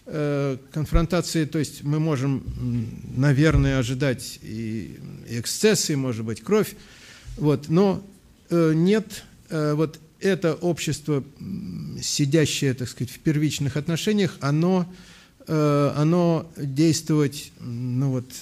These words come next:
э, солидарно, ну, ему трудно или нужна, ну, ситуация, ну, которой, слава тебе, Господи, нет, потому что только через большое горе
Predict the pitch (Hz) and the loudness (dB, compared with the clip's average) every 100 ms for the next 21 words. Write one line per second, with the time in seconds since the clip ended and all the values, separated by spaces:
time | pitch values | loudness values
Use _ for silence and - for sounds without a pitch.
0 | - - - - - - 50 50 50 - | -18 -20 -18 -16 -14 -14 -12 -14 -16 -16
1 | - - 131 135 160 160 160 135 - - | -8 -2 0 2 4 4 2 0 -8 -6
2 | 147 160 - 135 151 160 165 165 - - | 0 2 2 4 6 8 6 2 -8 -20
3 | _ - 170 175 123 127 139 147 123 165 | _ 6 10 10 10 8 8 6 4 2
4 | 156 151 - 139 147 143 143 131 127 - | 2 2 -2 -4 -4 -4 -4 -6 -6 -10
5 | - 135 143 135 123 - - - - 147 | -10 -8 -4 -2 -4 -6 -16 -18 -8 0
6 | 135 120 101 117 123 110 123 107 104 - | 2 2 0 -2 -2 -4 -6 -6 -8 -12
7 | - - 123 113 104 - - - 101 98 | -20 -2 2 2 0 -6 -14 -10 -8 -8
8 | - 98 - - - - - - 120 104 | -8 -10 -10 -20 -20 -20 -20 -6 -4 -4
9 | 110 123 120 107 131 123 165 143 123 147 | -4 -2 0 2 2 2 2 2 2 0
10 | 151 127 | 0 -2